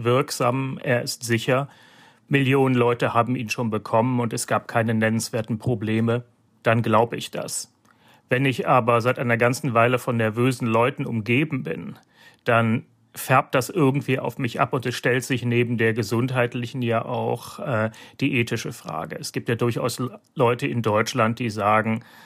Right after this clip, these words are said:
es ist kein redliches Verhalten, sowas zu machen. Wenn ich mir diesen Piekser geben lasse, mache ich mich auch zum Impfdrängler, zum Nutznießer einer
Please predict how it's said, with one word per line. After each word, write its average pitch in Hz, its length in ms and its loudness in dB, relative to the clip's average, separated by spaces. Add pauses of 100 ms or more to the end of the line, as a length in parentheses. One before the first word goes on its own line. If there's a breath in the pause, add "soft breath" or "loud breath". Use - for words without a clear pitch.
(300 loud breath)
es - 140 -4
ist - 580 -6 (560)
kein 131 280 2
redliches 127 580 0
Verhalten, 131 460 0
sowas - 340 -8
zu - 100 -10
machen. 123 400 -12 (420 soft breath)
Wenn 127 140 2
ich 123 140 -2
mir 131 120 2
diesen 127 280 0
Piekser - 420 -2
geben 120 380 0
lasse, 120 320 2
mache 113 240 2
ich 123 100 -8
mich 117 200 -8
auch 120 120 -4
zum - 220 -8
Impfdrängler, 69 760 -2
zum 62 460 -8 (340 loud breath)
Nutznießer 139 1080 2
einer 120 960 2